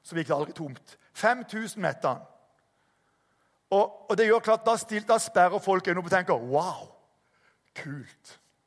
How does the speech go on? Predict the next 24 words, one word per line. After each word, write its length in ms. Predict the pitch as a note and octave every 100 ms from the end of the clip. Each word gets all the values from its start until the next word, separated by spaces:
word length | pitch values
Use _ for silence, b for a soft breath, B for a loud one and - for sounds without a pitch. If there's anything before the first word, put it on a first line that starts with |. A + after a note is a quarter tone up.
| _ b b b -
Han 140 | D3
der 140 | C#3 F3+
må 120 | F#3
vi 80 | C#3
følge 220 | B2+ B2
etter. 180 | - C3+ G#2+
Han 240 | G3 A3+
kan 160 | E3 D3
bare 220 | B2+ F#3+
holde 160 | C3 C3+
på 80 | C3+
med 80 |
helt 220 | A#2+ C3 -
sånne 160 | B2+
kule 240 | - C3+ C3
ting.» 300 | G3 A3+ C#3+ B B B B
Mat 380 | C#3+ - A3 A3
til 100 | A3+
fem 240 | - A#3
tusen, 540 | A3 B3 D#4 - C#3 B2
det 60 |
er 80 | G3
utrolig 260 | - A#3 A3+
billig. 280 | F#3+ G#3+